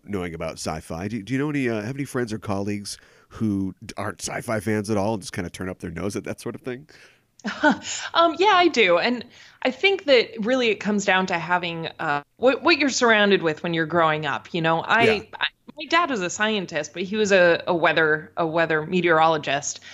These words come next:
Speaker 2: And, uh, my mom was a librarian, so I had very left brain, right brain growing up. And,
Speaker 1: Sure.
Speaker 2: um, you know, so I was encouraged to go into science in that respect, but sort of figuring out who I wanted to be was different from the sort of stuff that my dad was.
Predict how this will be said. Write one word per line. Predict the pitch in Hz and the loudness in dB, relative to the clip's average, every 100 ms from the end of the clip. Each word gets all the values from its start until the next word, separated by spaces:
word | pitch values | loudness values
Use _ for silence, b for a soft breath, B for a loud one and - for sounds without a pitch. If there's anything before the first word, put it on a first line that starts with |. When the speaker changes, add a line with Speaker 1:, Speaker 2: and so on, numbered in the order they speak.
| B B | B B
Speaker 2:
And, | - 214 202 196 185 190 | 2 6 6 4 2 4
uh, | 170 160 | 4 4
my | 226 | 2
mom | 214 185 | 2 0
was | 190 | 0
a | 190 | 0
librarian, | 190 180 160 139 147 160 175 | 0 -2 -2 -2 -2 -4 -4
so | 165 | -2
I | |
had | 165 | -2
very | 165 170 165 | 2 2 2
left | 156 156 - | 0 -4 -2
brain, | 160 160 | -2 0
right | 147 160 | -4 -4
brain | 147 143 | -6 -6
growing | 143 160 151 151 | 0 2 2 2
up. | 139 156 B B B | 0 -2 B B B
And, | 214 208 190 185 151 | 2 4 4 2 0
Speaker 1:
Sure. | - - | -2 0
Speaker 2:
um, | 190 175 165 165 165 208 _ _ _ _ | 2 2 0 -6 -14 -18 _ _ _ _
you | 269 320 | -2 2
know, | 254 | 2
so | 240 | 4
I | 302 | 2
was | 311 277 | 2 -2
encouraged | 247 - 311 349 - | -4 -2 -2 -2 -6
to | 277 | -4
go | 226 | 0
into | 208 196 | 0 -2
science | 190 196 175 170 | -2 -2 -2 -4
in | 170 | -4
that | 214 285 - | 0 0 0
respect, | 214 - 175 170 - | -4 0 0 0 -4
but | 208 - | -6 -6
sort | 285 294 | -4 -2
of | 277 | -2
figuring | - _ 262 240 240 208 | -6 _ -2 0 2 2
out | 190 180 | 0 -2
who | - 180 - | -8 -8 -6
I | - 208 | 0 2
wanted | 247 190 170 156 143 | 2 2 0 -2 -6
to | |
be | 143 151 135 139 - B B B | -10 -10 -10 -12 -16 B B B
was | 196 190 | 4 6
different | - 233 220 180 | 4 2 2 -4
from | - 185 | -2 -2
the | 175 | -2
sort | - 185 | -2 0
of | 165 | 0
stuff | - 165 160 | 0 -2 -2
that | 147 | -8
my | 156 | -8
dad | 151 170 180 202 160 | -6 0 2 2 2
was. | 147 147 | 0 -2